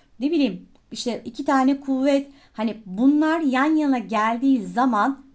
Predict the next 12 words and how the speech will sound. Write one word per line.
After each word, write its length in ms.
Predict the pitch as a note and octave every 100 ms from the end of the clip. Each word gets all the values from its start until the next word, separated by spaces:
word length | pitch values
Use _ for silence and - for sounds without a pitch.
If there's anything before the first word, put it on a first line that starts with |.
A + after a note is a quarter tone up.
| _
çözümlerini 880 | - D4+ C4+ A#3+ G#3+ A3 C4 D4 A3
yaptık. 440 | F3+ F#3 _ G3 -
Yani 280 | A#3+ A3+ F3+ - _ -
rahat 400 | D#4 D#4 D#4+ G#3+
rahat 320 | G3+ F3+ F3+
paldır 440 | C#4 D4+ C#4+ C4+
küldür 300 | - G#3 F#3+ F#3
aralık 440 | C4+ B3+ F#3+ F#3
bulabiliyorsunuz. 800 | B3 D4 B3 F#3+ F#3 E3+ F3+ D3 - _ - - _
Fakat 380 | E4 E4+ F#3+ - - _ _ _ _
buradaki 540 | C4 G#4 G#4+ F#4+ F#4+
kuvvetin 920 | - D4 D4 D4+ C#4+ - B3 C#4+ -